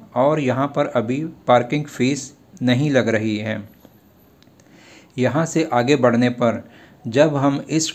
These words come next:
ट्रैक पर चलना शुरू करते हैं, तो ये कुछ सामने का नज़ारा देखने को आपको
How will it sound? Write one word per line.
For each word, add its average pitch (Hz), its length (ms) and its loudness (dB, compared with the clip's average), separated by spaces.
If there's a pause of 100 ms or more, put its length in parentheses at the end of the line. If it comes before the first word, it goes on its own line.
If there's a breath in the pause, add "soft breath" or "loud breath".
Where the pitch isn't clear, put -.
ट्रैक 127 360 0
पर 120 200 -2
चलना 127 500 0
शुरू 139 320 0
करते 123 360 -2
हैं, 113 280 -2
तो 127 220 -4
ये 139 240 0
कुछ 147 300 -6
सामने 123 480 0
का 131 140 0
नज़ारा 117 440 2
देखने 120 400 -2
को 127 200 -4
आपको 123 500 -4